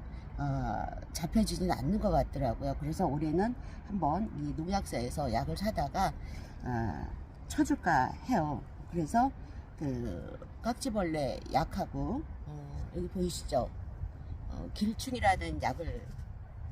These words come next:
그 농약 사장님께서 요거를 추천해 주시더라고요. 여기 잘 듣는다고요. 어,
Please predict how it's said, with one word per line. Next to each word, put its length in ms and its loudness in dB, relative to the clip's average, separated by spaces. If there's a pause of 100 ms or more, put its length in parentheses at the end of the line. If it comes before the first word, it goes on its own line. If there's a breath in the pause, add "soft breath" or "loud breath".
(200)
그 420 -4
농약 300 2
사장님께서 880 2
요거를 360 0
추천해 400 0
주시더라고요. 800 2
여기 240 -4
잘 240 0
듣는다고요. 840 -2 (680 loud breath)
어, 400 -4